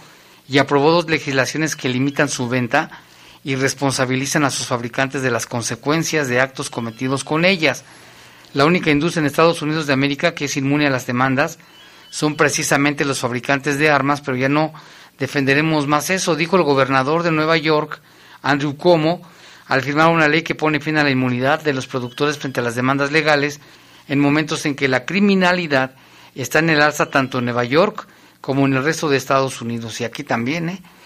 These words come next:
Como también ratificó otra ley que prohíbe la venta de armas a personas con órdenes judiciales activas por haber cometido una ofensa seria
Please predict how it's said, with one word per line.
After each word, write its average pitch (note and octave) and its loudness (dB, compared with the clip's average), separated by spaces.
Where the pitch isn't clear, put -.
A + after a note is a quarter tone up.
Como C#3 0
también D3+ 2
ratificó E3 2
otra E3+ 4
ley D#3+ 2
que D#3+ -4
prohíbe D3+ 0
la A2+ 0
venta C#3 2
de D3+ 2
armas D3+ 2
a C3+ -2
personas D3 -4
con C3 0
órdenes D3+ -2
judiciales C#3 -2
activas C#3+ -4
por C3+ -2
haber C3+ 0
cometido C#3 -2
una C#3+ 2
ofensa C3+ -4
seria C#3+ 0